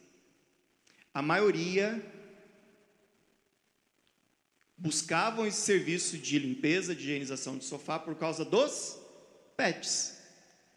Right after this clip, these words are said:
E aí a equipe de marketing fez o quê? Fez isso aí.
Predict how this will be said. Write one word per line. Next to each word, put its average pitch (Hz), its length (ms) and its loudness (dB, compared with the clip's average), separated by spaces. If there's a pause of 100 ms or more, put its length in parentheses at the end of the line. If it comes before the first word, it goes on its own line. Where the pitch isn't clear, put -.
(2750)
E 160 100 6
aí 170 220 6
a 208 40 4
equipe 190 280 0
de 156 100 2
marketing 175 460 0
fez 175 220 4
o 175 40 0
quê? 240 300 0
Fez 226 200 4
isso 240 240 2
aí. 214 220 -2